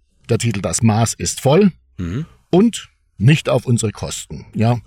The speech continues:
Speaker 1: und Sie sind Bestseller-Autor, haben eine Riesenauflage von acht Millionen, haben Sie gesagt. Ja,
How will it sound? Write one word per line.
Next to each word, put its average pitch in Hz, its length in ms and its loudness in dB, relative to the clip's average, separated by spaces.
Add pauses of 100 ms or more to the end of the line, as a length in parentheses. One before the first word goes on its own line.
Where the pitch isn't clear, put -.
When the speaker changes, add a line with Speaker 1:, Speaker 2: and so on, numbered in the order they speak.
(240)
Speaker 1:
und 107 100 0
Sie 104 100 -2
sind 98 220 -2
Bestseller-Autor, 117 840 0
haben 101 160 2
eine 95 100 -2
Riesenauflage 110 800 0
von 95 160 -2
acht - 300 -4
Millionen, 110 340 2
haben 117 140 4
Sie 113 100 -2
gesagt. 110 480 -2
Ja, 101 180 0